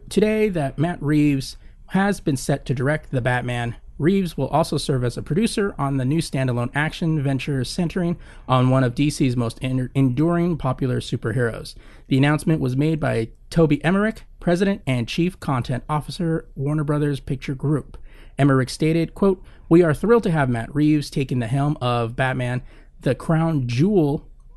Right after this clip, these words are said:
of the D C slate. Deep, uh, Matt's deep roots in the genre films and his evolution into the emotional world-building director makes him the perfect filmmaker to guide the Dark Knight through his next journey."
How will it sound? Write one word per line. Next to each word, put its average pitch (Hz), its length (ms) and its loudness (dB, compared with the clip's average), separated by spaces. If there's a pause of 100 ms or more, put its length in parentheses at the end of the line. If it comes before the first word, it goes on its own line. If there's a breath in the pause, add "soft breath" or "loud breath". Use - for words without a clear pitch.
(260)
of 127 160 2
the 117 80 -2
D 113 160 -6
C 113 180 -10
slate. 180 400 -2 (540 soft breath)
Deep, 180 300 0 (100)
uh, 143 160 2
Matt's 123 400 -2
deep 170 320 -2
roots 147 260 2
in 139 140 4
the 127 100 2
genre 135 460 0
films 202 380 0
and 151 100 0
his 135 160 0
evolution 135 480 -2
into 139 320 -4
the 131 80 0
emotional 123 580 0
world-building 131 640 0
director 120 500 -4 (300 soft breath)
makes 156 180 2
him 156 120 4
the 135 80 2
perfect - 480 -2
filmmaker 139 600 0
to - 80 -4
guide 120 360 -2
the 127 60 -2
Dark 127 360 -2
Knight 117 300 -2
through 117 140 -4
his 117 140 -4
next 110 280 -8
journey." 117 440 -6